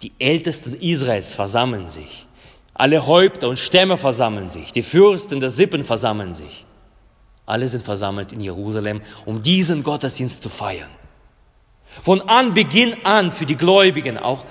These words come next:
von dem Judentum her, ist die Versammlung ein wichtiger Punkt. Die Gemeinde versammelt sich.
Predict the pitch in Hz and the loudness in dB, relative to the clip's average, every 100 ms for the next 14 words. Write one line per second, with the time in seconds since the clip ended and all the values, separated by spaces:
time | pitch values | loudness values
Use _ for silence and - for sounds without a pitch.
0 | - 123 123 127 120 180 160 151 139 135 | -10 -6 -4 -4 -4 -2 0 -2 -2 -4
1 | 123 117 87 - - - _ _ - 87 | -4 -6 -8 -12 -20 -20 _ _ -16 -12
2 | - 92 87 87 123 131 110 98 90 92 | -10 -10 -6 0 0 0 -6 -8 -10 -10
3 | 90 - 87 85 90 80 - _ _ _ | -10 -10 -14 -12 -14 -14 -20 _ _ _
4 | _ _ _ _ 90 110 120 131 127 120 | _ _ _ _ -10 -6 -4 -2 -2 -4
5 | 90 - - - 120 120 143 123 95 - | -6 -16 -12 -4 -2 0 0 -2 -8 -8
6 | 98 80 - - | -8 -10 -18 -20